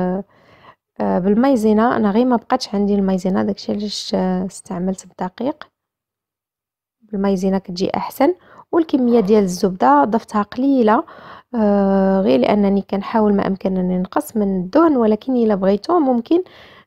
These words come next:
آه، تضيفوا، آه، كل ما ضفتوا، يعني كل ما الكميه ديال الزبده كبرات، كل ما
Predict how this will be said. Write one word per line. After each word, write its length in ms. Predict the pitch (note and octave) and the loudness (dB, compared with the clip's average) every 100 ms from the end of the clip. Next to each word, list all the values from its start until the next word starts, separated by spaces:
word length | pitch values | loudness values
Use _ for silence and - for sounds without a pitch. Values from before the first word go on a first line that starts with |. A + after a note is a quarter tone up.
| - | -4
آه، 100 | G#3+ | -2
تضيفوا، 560 | F#3+ - A3+ - G3+ F#3+ - | 0 0 2 2 2 0 -2
آه، 120 | G#3 | -4
كل 340 | G3 F4 E4 C4+ | 0 4 4 6
ما 160 | B3 | 2
ضفتوا، 520 | G#3+ A#3+ - A#3 A3+ | 0 -2 -4 -4 0
يعني 220 | G#3+ F#3+ F#3 _ | 0 -2 -4 _
كل 260 | D4 C#4 B3+ | -2 0 2
ما 260 | B3 B3 - | 2 0 -4
الكميه 380 | A3 - C4 A#3 | -8 -4 0 2
ديال 180 | G3+ G3+ | 2 0
الزبده 460 | F3+ F#3+ G#3+ G#3+ | 0 -2 0 -2
كبرات، 580 | G#3 - F3+ G3+ B3+ D4+ - | -4 -2 0 2 2 0 -4
كل 280 | D4 C4 A3 | -2 0 0
ما 200 | A3+ | 0